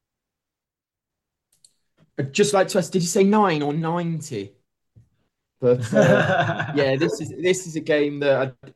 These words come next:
Speaker 1: don't think many will go down as a classic, is it? So I think the best part of this game was probably that Mason Holgate got to leave it early as he, uh,
Speaker 2: <laughs>
Speaker 1: got sent off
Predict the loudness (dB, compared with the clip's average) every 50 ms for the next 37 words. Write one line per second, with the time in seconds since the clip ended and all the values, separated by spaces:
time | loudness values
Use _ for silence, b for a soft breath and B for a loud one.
0 | _ _ _ _ _ -4 0 0 0 0 0 -4 -6 -8 -6 -4 -4 -2 -2 0
1 | -2 -2 0 0 0 0 0 0 -2 -2 -2 -4 -6 -6 -8 -12 -12 -8 -8 -8
2 | -8 -8 -12 -14 -14 -12 -10 -8 -6 -4 -6 -6 -6 -10 -8 -8 -8 -8 b b
3 | b b b 0 2 2 2 2 4 2 2 2 0 -4 0 2 4 4 4 2
4 | 0 -2 0 0 0 0 0 -2 -6 -4 -2 -2 -2 0 0 0 0 -2 -2 -2
5 | -2 -2 -2 -2 -4 -8 -10 -8 -4 -2 -2 0 0 0 -2 -2 -2 -2 -2 -2
6 | -2 -4 -10 -6 -4 -4 -4 -4 -4 -6 -8 -6 -4 -4 -4 -4 -4 -6 -6 -8
7 | -10 -12 -16 _ _ _ _ _ _ _ _ _ _ _ -8 -2 0 0 2 2
8 | 4 4 4 6 6 4 4 4 4 2 0 0 2 0 0 0 -2 -8 -8 -8
9 | -8 -10 -12 -12 -14 -14